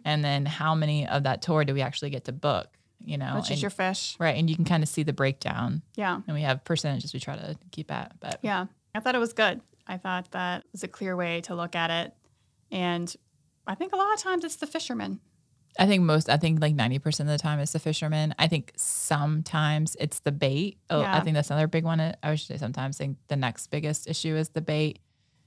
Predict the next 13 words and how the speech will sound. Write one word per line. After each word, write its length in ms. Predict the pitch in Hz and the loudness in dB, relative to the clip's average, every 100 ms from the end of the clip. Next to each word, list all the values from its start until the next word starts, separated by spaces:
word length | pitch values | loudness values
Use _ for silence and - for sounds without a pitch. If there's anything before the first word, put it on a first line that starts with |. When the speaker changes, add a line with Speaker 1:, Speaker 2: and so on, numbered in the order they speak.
| - | -4
Speaker 1:
because 280 | 156 165 151 | 0 2 6
I 180 | 139 151 | 6 6
think 340 | 160 151 156 | 2 0 0
we 220 | 151 147 | 0 2
undersell 380 | 131 135 - 143 | 2 2 2 2
ourselves 380 | 139 147 165 170 | 2 2 0 0
too 140 | - | 0
much. 360 | 214 233 240 - | 0 0 -2 -4
Speaker 2:
Yeah. 200 | 233 156 | 0 2
Speaker 1:
And 240 | 156 151 147 | 2 2 0
if 180 | 151 | -2
you 120 | 156 151 | -4 -4
can't 480 | - 160 160 147 | -2 0 0 -2